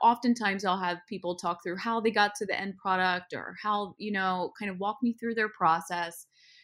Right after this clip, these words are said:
She, and I found this too, she is literally one of the most resourceful people I've ever worked with.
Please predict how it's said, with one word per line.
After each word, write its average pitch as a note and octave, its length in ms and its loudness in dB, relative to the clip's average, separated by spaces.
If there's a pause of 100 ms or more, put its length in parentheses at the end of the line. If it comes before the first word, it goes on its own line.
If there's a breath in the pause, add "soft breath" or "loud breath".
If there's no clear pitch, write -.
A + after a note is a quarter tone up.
(120)
She, A#3+ 320 4
and A3 120 8
I G#3 160 6
found G3+ 340 4
this F#3 180 -4
too, F#3 440 6
she B3+ 240 2
is G#3+ 120 2
literally F#3+ 440 2
one F3+ 120 -8
of F3 80 -8
the F3+ 60 -12
most F3+ 220 -12
resourceful G#3 480 -10
people F#3 260 0
I've D#3 80 2
ever D3+ 260 0
worked D3 260 -6
with. D2+ 220 -12